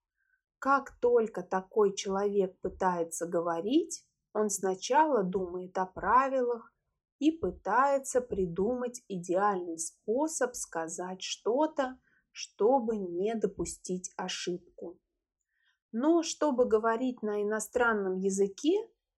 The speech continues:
вы должны делать ошибки, так как это часть учебного процесса.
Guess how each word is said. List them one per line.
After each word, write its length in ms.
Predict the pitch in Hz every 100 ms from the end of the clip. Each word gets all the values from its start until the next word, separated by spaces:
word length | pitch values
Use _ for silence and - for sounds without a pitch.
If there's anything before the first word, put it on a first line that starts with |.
| _
вы 160 | 320
должны 500 | 269 254 247 262 262
делать 480 | 185 202 190 175 175
ошибки, 840 | 175 - 294 339 - - 277 277 _ -
так 260 | 226 277
как 280 | - 226 - -
это 340 | 202 185 170
часть 720 | 160 - 214 247 302 302 - -
учебного 800 | 202 190 - 196 208 208 202 202
процесса. 880 | 196 190 190 - 160 160 - 165